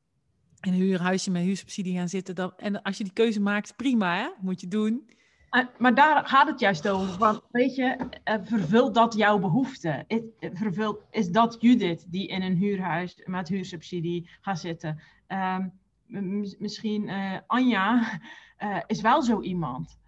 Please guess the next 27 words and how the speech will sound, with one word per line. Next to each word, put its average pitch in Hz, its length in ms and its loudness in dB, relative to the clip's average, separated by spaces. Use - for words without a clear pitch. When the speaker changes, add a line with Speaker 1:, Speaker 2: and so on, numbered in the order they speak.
Speaker 2:
Eh, 190 200 -6
Speaker 1:
Ja, 185 280 0
Speaker 2:
nou, 233 180 4
Speaker 1:
die, 196 160 2
Speaker 2:
hartstikke 254 500 0
Speaker 1:
en 160 60 0
Speaker 2:
goed. - 480 -10
Speaker 1:
ja, 262 300 0
als 214 180 -4
ze 220 100 -8
er 180 160 -6
inderdaad 185 420 -4
ten 185 140 -4
volle 190 260 -10
voor, 180 120 -10
voor 185 200 -10
kiezen. 277 320 -4
Speaker 2:
Ja. 320 100 2
Speaker 1:
Maar 190 140 0
soms, 214 460 -6
eh, - 100 -20
is 202 220 -10
er 208 100 -8
ook 214 140 -6
zo'n 196 260 -4
enorme 214 480 -2
angstgedreven, 190 1300 -2